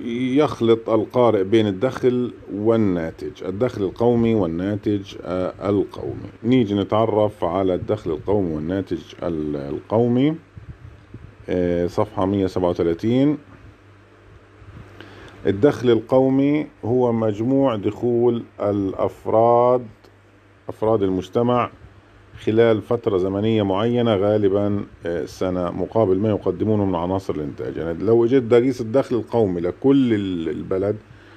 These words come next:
آه، هو مجموع دخول الأفراد. لو جمعت دخول الأفراد مع بعضها، آه، هي الدخل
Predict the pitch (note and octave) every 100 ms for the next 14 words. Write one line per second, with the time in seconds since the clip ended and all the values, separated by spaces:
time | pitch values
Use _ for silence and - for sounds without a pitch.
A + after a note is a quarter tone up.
0 | - - - G2 G#2 A#2 A#2+ A2+ A2 B2+
1 | A2+ G#2+ G#2+ C3+ B2+ A#2+ G#2 - F2+ D#2+
2 | F2 F#2 G2+ A2+ A2+ G#2 G2+ A2+ G2 F#2+
3 | G#2 A2 G#2+ F#2+ A2 A2 G2+ G2+ F#2+ F2+
4 | G2+ G2+ - - - - - F#2 F2+ F#2
5 | G2+ F#2+ F#2 C2+ D#2+ F2 F#2+ F#2+ F2